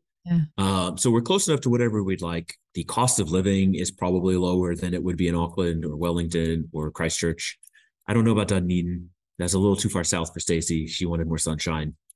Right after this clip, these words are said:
Speaker 1: Mm.
Speaker 2: Don't wanna get into that debate, but
Speaker 1: <laughs>
Speaker 2: we, we love Hamilton. I think for us, it's a, it definitely a little slower. There's less to do. It's, it's more, like, pockets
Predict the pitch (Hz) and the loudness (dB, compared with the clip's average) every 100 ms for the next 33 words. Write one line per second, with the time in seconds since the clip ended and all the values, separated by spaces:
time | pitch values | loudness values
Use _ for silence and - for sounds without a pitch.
0 | _ 196 180 170 - 104 85 87 87 82 | _ 6 8 6 2 0 0 0 0 0
1 | 80 78 78 - 76 73 - 78 - - | -2 -2 -4 -6 -6 -6 -6 -8 -8 -4
2 | - 214 269 143 226 127 170 143 139 139 | 2 4 6 4 4 4 4 4 4 4
3 | 139 139 139 135 - _ - 104 120 120 | 4 4 2 0 -6 _ -4 0 2 2
4 | 120 120 _ _ _ _ _ - 120 113 | 0 -10 _ _ _ _ _ 0 0 2
5 | 117 - - - - 104 - - - - | 2 4 2 0 0 -2 0 0 0 -2
6 | - _ _ _ - 101 104 104 - 120 | -8 _ _ _ -8 -4 -2 0 0 0
7 | 123 113 104 95 - 104 110 117 92 101 | 0 2 2 2 2 4 4 4 2 0
8 | 98 - 78 95 113 80 - 85 104 92 | 0 -2 0 4 4 2 -4 -4 -2 0
9 | 90 85 - 90 - 104 - | 0 -2 -2 -4 0 0 0